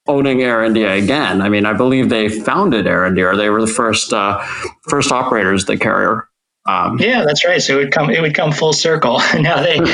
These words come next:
Speaker 1: <laughs>
Speaker 2: you know, they haven't, uh, explicitly said that, "Yes, we want Air India," but, um, I think they've, you know, sort of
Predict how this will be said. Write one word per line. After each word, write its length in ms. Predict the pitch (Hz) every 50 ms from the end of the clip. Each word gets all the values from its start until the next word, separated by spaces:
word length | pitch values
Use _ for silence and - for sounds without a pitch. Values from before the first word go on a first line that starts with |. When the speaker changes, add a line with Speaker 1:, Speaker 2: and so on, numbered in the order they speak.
| 147 131 -
Speaker 1:
<laughs> 40 | -
Speaker 2:
you 100 | - -
know, 140 | 143 139 135
they 120 | 147 156
haven't, 360 | 160 151 135 135 127 120 117 - - _ - -
uh, 280 | 123 120 117 117 104 -
explicitly 760 | 117 113 - - - - - 156 131 - - 127 117 117 117
said 260 | - - 135 120 117
that, 120 | 117 110 107
"Yes, 280 | 120 117 101 98 -
we 80 | - 113
want 220 | 113 110 101 107
Air 120 | 107 98 107
India," 320 | 110 107 104 - - 110
but, 240 | - 110 104 - - - - - - - - _ -
um, 300 | 120 113 107 104 104 117
I 60 | 113
think 220 | - 135 120 110 -
they've, 220 | 110 104 - - - -
you 120 | 123 117
know, 120 | - -
sort 240 | - - - 120 117
of 140 | - - -